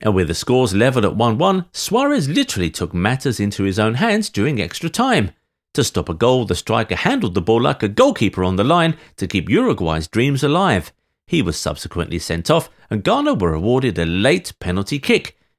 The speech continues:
It all seemed to have been in vain. Visibly upset as he left the field of play, Suarez was then pictured punching the air just moments later after watching Asamoah Gyan strike the crossbar from twelve yards. It was at this moment the striker became a pantomime villain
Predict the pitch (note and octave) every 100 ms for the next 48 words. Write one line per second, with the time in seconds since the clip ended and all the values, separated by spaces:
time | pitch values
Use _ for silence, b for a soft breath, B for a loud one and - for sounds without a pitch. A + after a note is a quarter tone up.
0 | - C3 - F#3+ C4+ - - A2 - F3
1 | - - G3+ - E3+ D3 G3 G#3+ A#2 D2+
2 | _ _ _ _ - - G#2+ F2+ D2+ D#2
3 | - - D#3 - F#2 F2+ G2 A2 F#2 -
4 | A2 G#2+ - G3+ A3+ - G#3 C#4+ D4 -
5 | C#3 E3 F#3 - C#3 C3 D3 C#3 - B3+
6 | - A#3+ F3+ - D3+ G2 F3 E3 A#2+ C#3
7 | C#3+ - B3 - D3+ D3 B B E2+ -
8 | F2+ F2+ F2+ F#2+ - A#2+ - G2 F#2+ F#2+
9 | F#2 C#3+ C#3+ C#3 - - C4+ - C3 -
10 | A#2+ - C#3 C3+ D2+ - G#2+ G#2+ A2 F#2+
11 | E2+ D#2+ D2 - _ _ _ _ - D3+
12 | C#3+ D#3+ - A2+ - C#4 D#4 G#2 G2+ G#2+
13 | - - F2 E2+ G2 F2 - F#2 E2 -
14 | - A#2 - A2+ G#2+ G#2 F3+ D#3